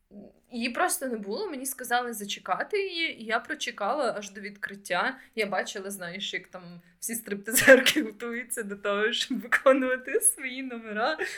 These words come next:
і щось там збираються, і це все. І уже відкрився цей клуб, і почали заходити, <laughs> типу, відвідувачі. І я просто собі далі чила там на дивані. От, ну, я вже вирішила тоді, знаєш, скористатись можливістю, щось там ще собі почила.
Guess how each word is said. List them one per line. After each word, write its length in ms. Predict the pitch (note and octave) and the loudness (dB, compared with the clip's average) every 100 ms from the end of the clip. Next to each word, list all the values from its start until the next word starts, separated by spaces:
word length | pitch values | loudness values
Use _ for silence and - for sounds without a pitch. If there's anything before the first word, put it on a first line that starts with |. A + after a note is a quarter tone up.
| - D#4 | -10 -6
і 100 | C4+ | -4
щось 200 | A#3+ B3+ | -4 -2
там 240 | A#3+ A#3+ | 0 0
збираються, 920 | G#3 F#3+ F#3+ G3 B3+ D4 C4+ C4 - | -4 -8 -2 6 8 10 6 2 -2
і 200 | G#3+ G3+ G3 | 2 2 0
це 180 | G3 | -6
все. 420 | F3+ - A#3 D4+ - - - | -8 0 6 6 4 -14 -20
І 300 | - C4+ C4+ B3 - - _ | -6 0 4 4 2 -10 _
уже 240 | C4 B3+ | 0 2
відкрився 640 | B3 C4+ - C4+ D#4+ - C4 | 2 0 -2 0 0 -2 -6
цей 280 | - A3 | -6 -6
клуб, 380 | G#3 B3+ C4 A#3+ | -8 -14 -12 -8
і 60 | A3+ | -8
почали 440 | A#3 - G#3 A3+ | -6 2 4 2
заходити, 640 | B3+ A3+ - G#3+ G#3+ A#3+ A#3+ | -4 -6 -2 -4 -4 -10 -4
<laughs> 20 | |
типу, 300 | - - D#4 | -4 0 -2
відвідувачі. 920 | A#3+ A3 A3 A#3 D4 D#4 D4 D4+ E4+ - - - | -2 -6 -12 -10 -4 -2 -2 -2 -4 -4 -16 -14
І 80 | - | 2
я 160 | D4+ F4 | 10 10
просто 520 | - A#4+ A#4 B4 G#4+ G#4 F#4+ | 10 2 2 0 -2 -2 -2
собі 160 | C#4 | -2
далі 360 | A#3+ A#3 A#3+ C4 | 4 4 4 0
чила 680 | C4 - - - F#4 - D4 | 0 0 2 4 4 8 6
там 360 | C#4+ C4+ C4 C4 | 8 2 2 2
на 100 | C4 | 2
дивані. 640 | B3 B3 B3 B3 A#3+ A3+ - - D4+ | 2 2 4 4 4 -2 -2 -14 -8
От, 180 | C4 A#3 A#3 | 0 0 4
ну, 60 | |
я 160 | B3+ F4+ | 6 6
вже 120 | G#4 | 4
вирішила 500 | D#4 D4+ D4+ B3+ A3 | 2 -2 -2 0 0
тоді, 220 | G#3 G#3 | -2 -8
знаєш, 420 | G3+ G3+ G3 A3+ - | -4 0 0 0 -6
скористатись 720 | - G#3 A#3 G#3 D4+ D4+ - | -6 -6 2 4 4 0 -8
можливістю, 760 | A#3 A#3 C4+ C#4+ C4+ C#4 B3 | -8 -4 -2 -2 -4 -10 -8
щось 200 | B3 A3+ | -6 -6
там 200 | A3 G3+ | -4 -6
ще 160 | G#3 A3+ | -4 -6
собі 220 | A#3 G#3 | -6 -10
почила. 640 | G#3 G#3+ - A3 C#4+ A#3 | -12 -12 -10 -6 -2 -2